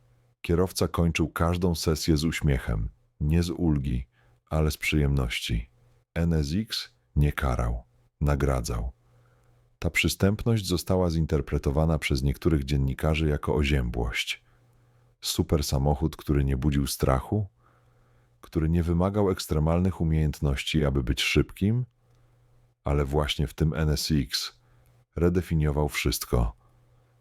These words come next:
Udowodnił, że emocje nie muszą wynikać z nieprzewidywalności, że przyjemność z jazdy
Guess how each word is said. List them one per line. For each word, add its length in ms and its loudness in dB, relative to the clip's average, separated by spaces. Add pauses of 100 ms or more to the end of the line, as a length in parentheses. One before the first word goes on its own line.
(220)
Udowodnił, 560 4
że 180 2
emocje 380 0
nie 120 2
muszą 280 0
wynikać 440 0
z 80 -8
nieprzewidywalności, 1300 0 (800)
że 160 2
przyjemność 580 0
z 60 -6
jazdy 520 0